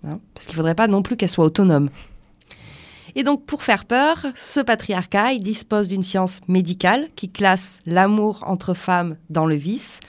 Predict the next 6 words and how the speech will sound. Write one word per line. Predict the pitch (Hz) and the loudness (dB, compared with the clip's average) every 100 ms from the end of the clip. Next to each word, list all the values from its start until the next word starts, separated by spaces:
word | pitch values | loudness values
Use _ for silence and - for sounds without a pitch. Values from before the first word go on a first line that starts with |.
| - _ - | -20 _ 0
la | 185 | 2
pathologie | 180 165 180 160 139 190 - - _ | 2 0 0 0 -2 -6 -8 -20 _
et | 196 | 2
la | 190 | 4
décadence | 156 165 165 160 160 | 4 2 2 2 0
sociale. | - 147 185 285 | -2 -2 0 2